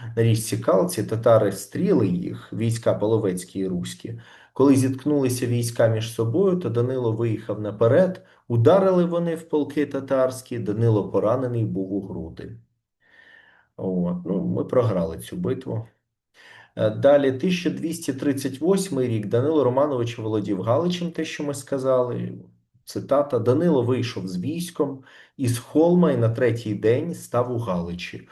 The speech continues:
Увійшов у свій город та прийняв стіл батька та проголосив перемогу, заткнувши свою хоругву на німецьких воротах».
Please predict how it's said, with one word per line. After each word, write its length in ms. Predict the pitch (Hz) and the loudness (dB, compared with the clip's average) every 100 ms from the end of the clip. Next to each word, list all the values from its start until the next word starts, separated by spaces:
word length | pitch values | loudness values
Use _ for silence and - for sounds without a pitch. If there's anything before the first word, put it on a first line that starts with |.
| - - | -14 -4
Увійшов 760 | 123 135 131 - - 143 123 | 0 2 0 -6 -4 0 2
у 80 | 104 | 0
свій 320 | 110 101 90 | -4 -4 -2
город 560 | 90 135 175 170 143 - - _ | 0 2 4 4 0 -6 -20 _
та 100 | 117 | -2
прийняв 440 | 117 185 175 123 | 2 0 2 0
стіл 300 | 113 - 107 | -2 -2 0
батька 500 | 92 92 151 175 - | 2 4 4 0 -4
та 140 | 110 113 | -4 -4
проголосив 640 | - 98 104 98 104 92 | -4 -2 -2 -2 -4 -4
перемогу, 680 | 95 90 90 123 160 139 - - - | -2 0 2 2 0 -4 -8 -18 -16
заткнувши 760 | 110 110 117 - 147 123 - 104 | -2 -2 0 0 0 0 -4 -6
свою 360 | - 101 95 | -6 -2 -2
хоругву 580 | 90 104 101 143 - 131 | -2 -2 2 2 2 -2
на 120 | 123 | -2
німецьких 720 | 104 98 98 104 - - - | -2 -2 -4 -4 -6 -10 -10
воротах». 600 | - 95 87 87 - - | -4 -4 -4 -8 -14 -20